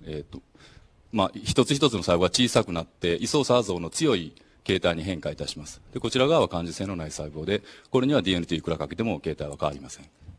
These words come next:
で、それ以外にも、あの、ディーエヌエーの合成が促進されるとか、タンパクの合成が促進されるとか、いろんな、えー、作用をディーエヌティーは示したんですが、少なくとも細胞にディーエヌティーを作用させて一番最初に起こる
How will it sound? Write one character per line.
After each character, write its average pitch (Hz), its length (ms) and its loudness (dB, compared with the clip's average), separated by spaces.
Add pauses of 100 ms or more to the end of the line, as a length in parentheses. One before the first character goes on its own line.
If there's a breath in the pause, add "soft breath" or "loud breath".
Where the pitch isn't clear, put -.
(360 loud breath)
で、 131 180 2
そ 190 160 6
れ 196 120 10
以 208 40 4
外 160 180 8
に 127 80 4
も、 113 340 4
あ 98 120 2
の、 104 100 -2
デ 117 120 2
ィ 139 60 6
ー 143 40 6
エ 143 60 6
ヌ 139 60 6
エ 131 40 6
ー - 20 6
の 104 100 4
合 113 200 6
成 117 340 2
が 110 140 6
促 113 220 -2
進 117 160 2
さ 113 100 6
れ 117 100 2
る 113 60 -8
と 98 120 -2
か、 90 220 4 (280 loud breath)
タ 135 100 6
ン 131 60 4
パ 120 100 6
ク 95 80 2
の 95 80 2
合 107 160 4
成 117 140 0
が 113 80 4
促 117 200 0
進 117 140 2
さ 113 140 6
れ 113 60 6
る 107 100 -2
と 90 80 0
か、 87 100 2
い 104 80 4
ろ 117 80 6
ん 139 60 6
な、 104 240 6 (440)
え 87 140 -4
ー、 85 40 -4
作 117 180 12
用 98 100 8
を 90 60 2
デ 113 80 4
ィ - 20 6
ー 113 40 6
エ - 20 2
ヌ 110 80 -2
テ 110 80 0
ィ 101 60 4
ー - 40 4
は 85 140 0
示 120 260 0
し - 40 -6
た 80 100 -4
ん 76 80 -6
で 76 80 -8
す 85 100 -8
が、 90 220 2 (280 loud breath)
少 - 160 0 (100)
な 180 120 8
く - 80 0
と 175 140 6
も 123 220 6 (140 loud breath)
細 127 260 8
胞 139 240 6
に 147 140 2
デ 156 100 0
ィ 165 100 6
ー 165 60 4
エ - 20 2
ヌ 160 100 0
テ 151 140 -2
ィ 135 60 4
ー 113 60 6
を 101 40 2
作 123 180 4
用 107 160 4
さ 110 140 0
せ 101 120 -4
て 117 140 0
一 110 220 -2
番 151 180 2
最 110 200 4
初 117 120 0
に 117 60 2
起 127 120 4
こ 139 120 4
る 131 240 2